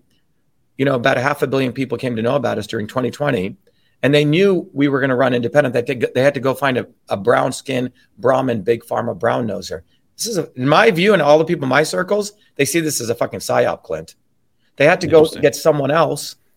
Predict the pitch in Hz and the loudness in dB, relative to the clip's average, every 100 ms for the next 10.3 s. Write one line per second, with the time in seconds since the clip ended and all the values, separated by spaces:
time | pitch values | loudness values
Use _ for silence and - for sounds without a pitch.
0 | _ _ _ - 165 147 147 - 143 160 | _ _ _ -2 2 2 2 -2 0 4
1 | 190 190 233 226 170 180 180 196 190 - | 4 2 -4 0 0 0 0 -2 -2 -2
2 | 165 185 165 254 247 - - _ _ _ | 0 2 2 0 0 -6 -18 _ _ _
3 | _ _ _ _ _ - 110 95 82 135 | _ _ _ _ _ -8 -8 -8 -2 2
4 | 170 196 240 - _ _ _ _ _ _ | 4 2 0 -8 _ _ _ _ _ _
5 | _ _ _ _ 135 156 156 160 110 92 | _ _ _ _ 2 4 4 0 -4 -2
6 | 139 165 175 - _ _ 160 160 - 247 | 2 2 0 -12 _ _ 0 0 -2 -2
7 | 170 139 170 - 143 160 165 135 131 127 | 0 0 0 -2 -2 -2 -2 -2 0 0
8 | 120 - 131 135 120 117 117 113 107 - | -2 -2 -2 -2 -2 -2 -4 -6 -10 2
9 | 175 170 160 110 - 170 156 120 143 147 | 4 6 4 2 0 0 0 -4 -2 2
10 | 139 127 | 2 0